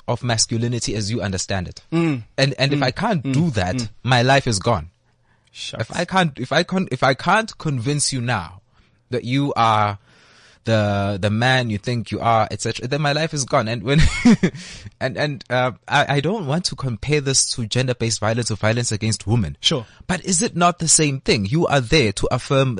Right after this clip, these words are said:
Speaker 1: you're a woman, you're there, you're supposed to affirm a man's sense of being a man, and God help you if you, if you can't, if you, if, if you,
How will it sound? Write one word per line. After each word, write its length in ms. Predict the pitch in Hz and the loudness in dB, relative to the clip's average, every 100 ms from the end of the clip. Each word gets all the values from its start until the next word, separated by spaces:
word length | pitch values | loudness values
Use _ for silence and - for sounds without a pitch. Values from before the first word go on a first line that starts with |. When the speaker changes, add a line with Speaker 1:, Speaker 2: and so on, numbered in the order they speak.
| 90 | -4
Speaker 1:
you're 280 | 135 147 143 | -2 0 2
a 60 | |
woman, 300 | 135 175 185 | 2 2 2
you're 120 | 147 117 | 2 2
there, 140 | 135 | 2
you're 80 | 139 | 0
supposed 320 | 131 143 - | 0 0 0
to 60 | - | 0
affirm 360 | - 143 127 | 0 0 0
a 60 | 107 | 0
man's 400 | 113 120 117 110 | 0 0 0 0
sense 560 | - - 131 110 - - - | 2 4 4 4 2 0 2
of 320 | 110 - 98 | 0 0 0
being 280 | 151 170 113 | 2 2 2
a 60 | |
man, 360 | 101 101 110 123 | 2 2 2 0
and 260 | 107 107 | 0 -2
God 300 | - 127 160 - | 2 4 2 2
help 320 | 147 156 - | 0 0 -2
you 140 | 107 | -2
if 140 | 98 - | -2 -2
you, 140 | 104 85 | -4 -4
if 140 | 101 | -4
you 80 | 104 | -4
can't, 380 | - 147 82 98 | 0 0 0 -6
if 100 | 107 | -8
you, 80 | - _ - - _ - | -10 _ -20 -20 _ -10
if, 160 | 110 | -6
if 160 | 110 - | -6 -4
you, 380 | 120 117 110 | -2 0 -2